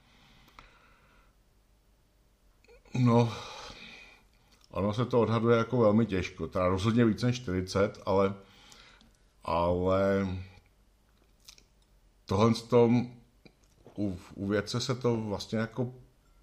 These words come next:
odděluje fakt špatně. Takže jeden kolega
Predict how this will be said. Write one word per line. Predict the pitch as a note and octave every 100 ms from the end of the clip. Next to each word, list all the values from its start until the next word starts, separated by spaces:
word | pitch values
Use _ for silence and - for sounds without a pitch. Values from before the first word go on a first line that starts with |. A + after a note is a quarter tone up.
| _ _ _ _ _
odděluje | - F#2 F2+ G#2 A#2+
fakt | B2+ - G#2+ -
špatně. | - _ G2 - - E2 E2 - _ _ - - - -
Takže | - D#2+ F#2+
jeden | F#2+ A2
kolega | G#2+ F#2+ G2+ A2